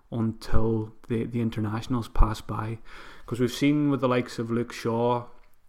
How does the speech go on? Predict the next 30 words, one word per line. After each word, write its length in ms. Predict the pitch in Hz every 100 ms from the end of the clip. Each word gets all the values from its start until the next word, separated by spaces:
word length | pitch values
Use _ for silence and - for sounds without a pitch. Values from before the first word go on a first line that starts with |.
| -
uh, 240 | 110 113
Ryan 280 | 113 120 117
Fraser 420 | - 120 120 123
seems 240 | 120 120
to 60 | 117
have 160 | 117 -
picked 200 | 120 123
up 140 | -
a 60 | 117
knock 280 | 113 110
now 140 | 123 113
as 160 | 110
well, 240 | 113 110 113
so 240 | - 120
a 160 | 127 139
lot 240 | 147 165
can 140 | 156 131
change. 440 | - 117 123 127
So 80 | 131
that's 240 | 127 143
why 200 | 143 131
I, 160 | 123 135
I 20 |
never, 320 | 127 131 131
I 60 | 135
never 220 | 131 135
do 100 | 127
too 160 | 123 120
much 220 | 113 -
tinkering, 420 | 117 107 120 113